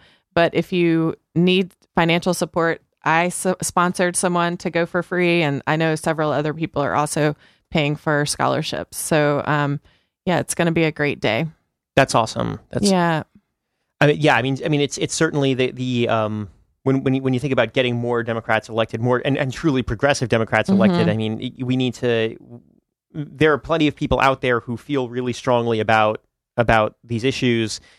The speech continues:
Speaker 2: I think we just need all to recognize that we're not alone and that there are resources to help us,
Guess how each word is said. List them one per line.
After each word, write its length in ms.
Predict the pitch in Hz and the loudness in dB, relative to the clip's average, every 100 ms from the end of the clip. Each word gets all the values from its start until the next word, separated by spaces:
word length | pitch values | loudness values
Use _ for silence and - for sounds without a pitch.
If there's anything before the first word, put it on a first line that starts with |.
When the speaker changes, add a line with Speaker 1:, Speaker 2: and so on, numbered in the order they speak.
| _ _ _ _ | _ _ _ _
Speaker 2:
I 60 | 123 | 0
think 160 | 131 - | 0 0
we 80 | 123 | -4
just 200 | 120 - | -4 0
need 280 | 135 120 120 | 0 0 -4
all 180 | - 131 | 0 0
to 160 | 117 120 | 0 -2
recognize 540 | 127 135 117 117 107 | -2 -2 0 0 0
that 160 | 98 120 | -2 0
we're 140 | 123 | 2
not 160 | 117 110 | 2 2
alone 500 | 110 117 113 107 101 | 4 2 2 -2 -4
and 180 | 113 110 | -2 2
that 160 | 107 - | 0 -2
there 360 | 123 117 107 | 0 2 2
are 140 | 110 113 | 0 0
resources 560 | 117 120 120 113 110 - | -2 -4 -2 -4 -8 -12
to 60 | |
help 260 | - 107 - | -4 -2 0
us, 440 | 101 92 - - | 0 0 -6 -6